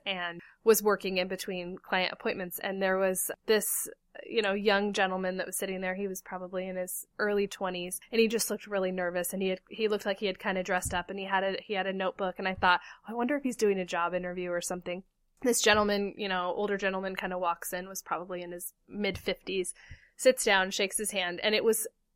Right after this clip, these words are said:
totally an informational interview. So what ended up happening, I could kinda overhear, he was in school for accounting,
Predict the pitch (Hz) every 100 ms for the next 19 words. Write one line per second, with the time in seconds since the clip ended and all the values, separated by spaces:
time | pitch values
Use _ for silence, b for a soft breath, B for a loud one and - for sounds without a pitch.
0 | - - 233 208 220 233 220 196 202 185
1 | 175 247 233 285 320 180 - 220 202 208
2 | 202 - 220 226 - 240 311 247 196 190
3 | - 226 202 208 208 202 269 285 254 B
4 | B - 254 226 220 208 214 202 202 196
5 | - 208 202 - 220 - 175 170 247